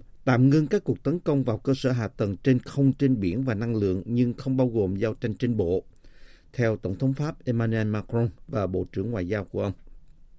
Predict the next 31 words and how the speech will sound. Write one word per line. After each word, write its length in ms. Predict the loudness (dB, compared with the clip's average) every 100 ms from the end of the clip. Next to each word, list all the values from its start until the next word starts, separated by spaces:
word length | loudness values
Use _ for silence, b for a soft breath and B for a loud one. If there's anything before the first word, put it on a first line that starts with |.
| -20 -20 -20 -20 b b b b
Những 160 | 2 4
thông 120 | 4
tin 200 | 2 2
này 140 | 4
được 200 | 2 0
đưa 120 | 2
ra 260 | 2 2 0 2
trong 240 | 2 4
bối 140 | 2 0 -2
cảnh 200 | -4 0
châu 180 | 2 4
Âu 160 | 4 2
đang 260 | 2 0
có 120 | -2
nhiều 220 | -4 -4 -4
động 180 | -4 -6
thái 200 | -6 -4
ngoại 240 | -4 -4
giao 220 | -2 -2 -2 b b b b
nhằm 220 | 0 0 0
củng 200 | -4 -4
cố 200 | -2 -2
sự 160 | -2 -2
ủng 160 | 0
hộ 120 | 0
của 200 | -2 -4
phương 240 | -2 -2 -2 0
Tây 240 | 4 4
đối 120 | 4
với 140 | 2 0
Ukraine 520 | 0 -2 0 2 0